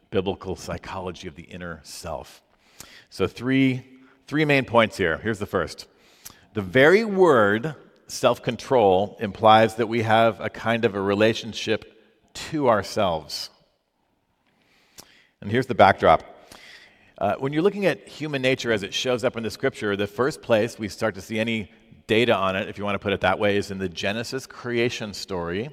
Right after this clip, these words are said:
So God makes Adam and Eve and puts them in a garden. And right away, Adam and Eve, right out of the gates, have, uh, three relationships that they're really thrown into, thrown right into. It's a relationship with God,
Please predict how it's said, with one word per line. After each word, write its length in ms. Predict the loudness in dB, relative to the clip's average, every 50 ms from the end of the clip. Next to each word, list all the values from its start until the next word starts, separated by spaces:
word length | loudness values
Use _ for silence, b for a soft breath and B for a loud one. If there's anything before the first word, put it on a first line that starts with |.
| -16
So 180 | _ -20 -20 -12
God 280 | -8 -6 -4 -4 -4 -4
makes 280 | -6 -6 -8 -8 -12 -8 -4
Adam 280 | -2 -2 -2 -2 -4
and 100 | -6 -8
Eve 360 | -10 -10 -10 -10 -10 -12 -12 -14
and 100 | -16 -16
puts 180 | -16 -18 -14
them 180 | -14 -12 -12 -10
in 60 | -12
a 40 | -10
garden. 460 | -8 -6 -4 -4 -4 -6 -8 -12 -16 B B B B B B B B B B
And 180 | -12 -10 -6 2
right 220 | 4 6 6 6
away, 520 | 6 4 6 6 6 6 4 2 0 -2 -4 -10 -18 -20 -20 _ _ -2
Adam 300 | 0 2 2 2 0 -2
and 100 | -4 -4
Eve, 260 | -2 -2 -4 -4 -6 -4
right 240 | 4 6 6 6 6
out 120 | 6 4 4
of 40 |
the 80 | 2 0
gates, 600 | 0 2 2 2 2 0 -2 -8 -14 -16 -16 -20 b b b b b b
have, 460 | -6 -2 2 4 6 4 4 2 -4 -6
uh, 140 | -4 -4 -4 -4
three 520 | -8 -16 -14 -10 -8 -4 0 0 2 2 2
relationships 960 | 2 4 4 6 4 4 2 -4 -8 -8 -6 -8 -8 -8 -10 -14 -16 -16 -18 -20 _ _ _ _ _
that 140 | -8 -4 -2
they're 160 | -2 -2 -2 -4 -6
really 180 | -2 -2 -2 -2
thrown 400 | -4 -8 -8 -6 -6 -6 -4 -6
into, 420 | -8 -10 -12 -12 -14 -14 -14 -16 -18 _ _ _ _ _ _ _ _ _ _ _
thrown 200 | -10 -10 -8 -4
right 180 | -2 0 0 0
into. 280 | -2 -6 -10 -12 -14 -14 B B B B
It's 120 | B -12 -6
a 60 | -2
relationship 440 | 2 2 2 2 0 -4 -10 -10 -10
with 140 | -10 -8 -4
God, 400 | -2 -2 0 -2 -2 -4 -6